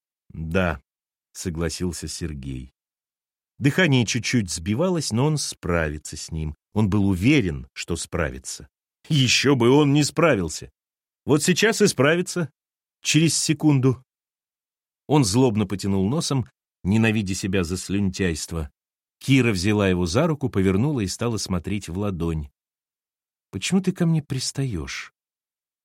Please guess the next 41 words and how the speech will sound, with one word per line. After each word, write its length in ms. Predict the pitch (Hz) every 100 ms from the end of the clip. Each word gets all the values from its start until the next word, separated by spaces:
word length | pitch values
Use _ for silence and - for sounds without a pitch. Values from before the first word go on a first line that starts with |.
| _ _ _
«Потому 360 | - 80 85
что 200 | 107 -
я 160 | 98 98
тебя 260 | 98 95 98
люблю», 440 | 98 87 87 87
чуть 240 | - 87 76
было 240 | 85 85
не 120 | 85
ответил 500 | 85 80 82 80 82
Сергей. 680 | - 82 76 65 67 65 - _ _ _ _ _ _ _
«Потому 300 | - 87 95
что 160 | 113 113
я 160 | 113
замучился 800 | 113 107 110 95 90 80 78 -
без 260 | 76 76 -
тебя. 380 | 67 65 64 65 _ _ _ _ _ _ -
Потому 280 | 101 131
что 180 | 131 -
год — 260 | 107 143 147
это 140 | 139
очень 380 | 139 - 143 117
долго, 540 | 104 107 95 87 85 - _ -
а 120 | 104
мы 120 | 123
не 120 | 139
виделись 420 | 123 143 127 117 90
гораздо 360 | 113 127 113
больше, 480 | 117 107 95 - 87
чем 320 | - 87 78
год. 260 | 73 76 - _ _ _
Мы 140 | 135 170
перестали 500 | 143 131 - 165 135
разговаривать 640 | 123 101 123 165 131 104
и 40 | 117
смотреть 460 | 120 120 156 147
друг 220 | 101 143
на 100 | 120
друга 320 | 113 135 147 131
задолго 580 | 120 113 123 170 143
до 120 | 139 139
развода. 640 | 135 120 156 165 82 73